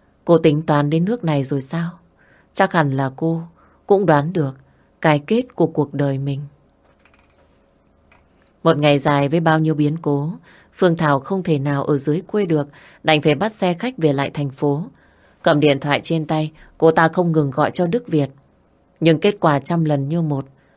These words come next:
hắn ta không nghe máy. Phương Thảo lo lắng khôn xiết. Cô ta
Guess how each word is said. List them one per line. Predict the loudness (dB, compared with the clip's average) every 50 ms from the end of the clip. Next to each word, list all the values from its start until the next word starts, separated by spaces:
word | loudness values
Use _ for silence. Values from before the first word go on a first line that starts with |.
| _ _ _
hắn | -2 0 0 0 2
ta | 2 0 0
không | 0 0 -2 -2 0
nghe | -2 -2
máy. | -2 -2 -2 -2 -4 -6 -8 -12 -16 _ _ _ _ _ _ _ _ _ _ -2
Phương | 2 2 2 4
Thảo | 2 2 2 2
lo | 2 2 2 2
lắng | 2 0 -4 -6
khôn | -6 -4 -4 -2 -2
xiết. | -2 -4 -6 -6 -6 -8 _ _ _ _ _ _ _ _ _ _
Cô | 4 4 4 6
ta | 4 2 2 0 -2 -6